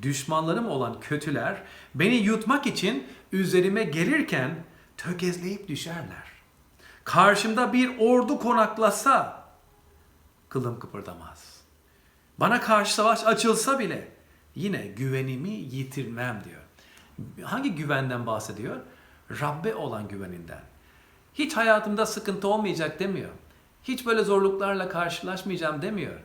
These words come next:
Aksine diyor ki, karşılaştığım zaman ki imanlının mutlaka hayatında sıkıntılar, zorluklar olacak. Hatta özellikle olacak. Çünkü şeytan bize saldırıyor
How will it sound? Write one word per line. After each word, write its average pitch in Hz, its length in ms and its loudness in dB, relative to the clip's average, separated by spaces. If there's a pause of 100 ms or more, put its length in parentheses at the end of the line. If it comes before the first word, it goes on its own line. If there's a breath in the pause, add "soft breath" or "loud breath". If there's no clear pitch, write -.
(360 loud breath)
Aksine 180 480 -2
diyor 165 180 -2
ki, 165 100 -6
karşılaştığım 151 800 -4
zaman 127 360 -4
ki 135 200 -8
imanlının 160 560 -2
mutlaka 220 340 -4
hayatında 135 560 -2
sıkıntılar, 127 720 -6 (260 loud breath)
zorluklar 127 560 -2
olacak. 110 520 -6 (300 loud breath)
Hatta 135 540 -4
özellikle 151 520 2
olacak. 131 480 2
Çünkü 185 180 -2
şeytan 196 420 2
bize 190 420 0
saldırıyor 190 560 0